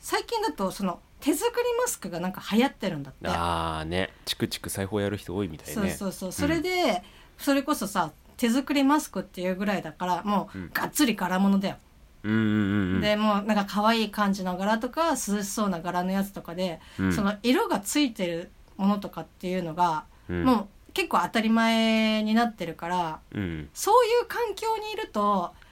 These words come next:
Speaker 1: 多分、こう受け入れやすいんだとは思うんだけど、
Speaker 2: うん、そうだね。
Speaker 1: なんかこうね、白いマスクをつけてる人が、こう、多かったりとか、まあ、うちも白いが-、マスクが多いんだけど、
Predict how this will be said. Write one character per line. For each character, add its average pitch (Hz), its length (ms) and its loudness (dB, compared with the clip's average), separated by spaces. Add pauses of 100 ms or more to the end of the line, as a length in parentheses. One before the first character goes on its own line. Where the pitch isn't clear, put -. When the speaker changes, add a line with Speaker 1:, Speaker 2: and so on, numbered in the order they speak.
(140)
Speaker 1:
多 277 140 2
分、 208 400 2 (240)
こ 208 140 2
う 214 80 0
受 196 100 -4
け 269 80 2
入 262 80 4
れ 269 80 2
や 254 160 2
す 302 120 -2
い 277 60 4
ん 202 80 2
だ 170 80 -4
と - 120 -10
は 156 60 -6
思 180 140 0
う 190 40 2
ん - 40 0
だ - 80 -8
け 160 100 -14
ど、 185 120 -2
Speaker 2:
う - 20 2
ん、 78 540 -4 (120)
そ - 140 -12
う - 20 -8
だ - 60 -16
ね。 320 100 -2
Speaker 1:
な - 100 -2
ん - 20 0
か - 60 -2
こ 214 80 -2
う 202 60 0
ね、 220 220 2
白 392 320 0
い 339 40 4
マ 247 140 6
ス 247 120 -4
ク 214 80 -4
を 196 80 0
つ - 100 -8
け 247 120 0
て 214 120 -2
る 185 80 -2
人 196 220 -4
が、 190 400 6
こ 185 380 -2
う、 - 40 -20 (540)
多 254 180 4
か 208 120 -4
っ 190 120 -6
た - 100 -10
り 160 80 -12
と - 120 -12
か、 185 120 -10
ま 220 100 4
あ、 - 20 6
う 247 60 6
ち 339 120 -4
も 339 220 0
白 311 280 0
い 214 60 0
が-、 190 160 -10 (160)
マ 220 140 4
ス 220 100 -4
ク 170 100 -12
が 165 80 -12
多 226 160 4
い 226 60 4
ん - 60 -2
だ - 80 -10
け 156 120 -10
ど、 180 260 -4